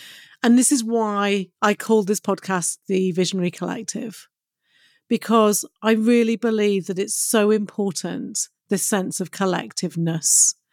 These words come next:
that we can come together, that we can support each other, that we can hold both the pain of the present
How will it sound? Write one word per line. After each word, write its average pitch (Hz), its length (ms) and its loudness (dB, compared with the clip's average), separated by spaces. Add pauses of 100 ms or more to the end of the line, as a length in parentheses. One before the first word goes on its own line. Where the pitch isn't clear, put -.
(440)
that 226 120 4
we 220 200 4
can 220 200 0
come 196 280 -2
together, 175 440 -2
that - 120 -10
we 214 140 0
can 214 160 -2
support - 560 -2
each 190 160 -10
other, 180 480 -6 (560)
that 220 220 -2
we 220 180 2
can 226 160 -6
hold 220 720 -2 (420)
both 220 760 -2 (560)
the 208 100 -2
pain 220 400 0
of 202 80 0
the 190 100 -6
present 208 760 -2